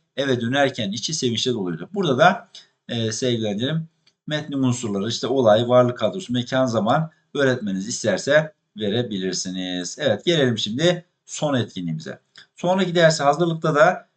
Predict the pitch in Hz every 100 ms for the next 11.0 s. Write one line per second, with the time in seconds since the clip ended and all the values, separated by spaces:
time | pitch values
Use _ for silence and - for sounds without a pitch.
0 | _ - 143 151 156 180 185 147 123 127
1 | 135 170 135 117 135 135 - - 113 98
2 | 87 - 85 80 87 95 165 185 - _
3 | _ 131 - 170 - 180 165 143 160 165
4 | 151 139 - - 90 110 147 165 165 _
5 | - 123 104 85 85 147 165 165 - -
6 | _ _ 135 151 180 - 156 151 139 123
7 | 117 120 123 113 107 98 87 82 123 131
8 | 147 143 135 180 185 - _ _ 143 170
9 | 123 113 107 120 127 120 139 156 139 127
10 | 135 107 - 107 151 135 123 120 147 160